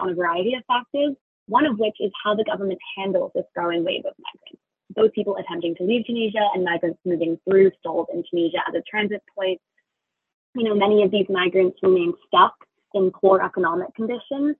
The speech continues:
and are stalled, unable to reach their final destination due to the fact that, yes, Tunisia's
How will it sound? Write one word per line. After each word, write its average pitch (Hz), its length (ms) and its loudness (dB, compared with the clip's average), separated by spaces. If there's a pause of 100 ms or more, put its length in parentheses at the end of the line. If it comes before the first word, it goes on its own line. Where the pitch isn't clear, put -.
and 190 240 0
are 180 300 0 (160)
stalled, 226 360 -4
unable 196 440 0
to 185 80 -4
reach 170 280 -2
their 175 160 -4
final 165 260 -10
destination - 800 -2
due - 160 4
to - 80 -4
the 170 140 -8
fact - 240 -2 (140)
that, - 140 -8 (500)
yes, 190 280 4 (220)
Tunisia's 196 400 0